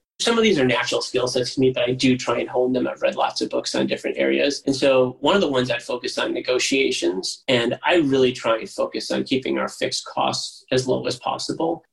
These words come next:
It's amazing to me how much money people waste when there's opportunity out there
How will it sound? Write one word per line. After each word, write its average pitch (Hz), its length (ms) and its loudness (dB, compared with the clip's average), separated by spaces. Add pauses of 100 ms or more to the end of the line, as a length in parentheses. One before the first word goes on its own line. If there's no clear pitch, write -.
It's 131 180 0
amazing 143 460 2
to - 140 -6
me - 380 -2
how 123 180 2
much 123 280 0
money 131 340 2
people 131 380 0
waste 131 500 -2
when 123 160 2
there's 120 200 -6
opportunity 127 640 -2
out 127 220 0
there - 320 -2